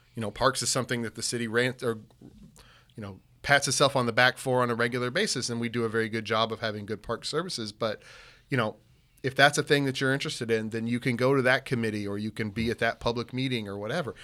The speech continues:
You don't have to be deeply informed and deeply involved on every level,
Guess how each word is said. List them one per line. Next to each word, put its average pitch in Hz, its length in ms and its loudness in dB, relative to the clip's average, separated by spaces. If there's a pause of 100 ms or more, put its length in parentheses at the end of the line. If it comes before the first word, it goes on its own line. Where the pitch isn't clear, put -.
(220)
You 196 80 -2
don't 226 200 2
have 170 300 4
to 139 60 -6
be 110 500 -2 (1000)
deeply 165 420 4
informed 131 500 2
and 104 180 0
deeply 127 320 0
involved 110 380 2
on 95 260 -6
every 127 300 6
level, 107 560 0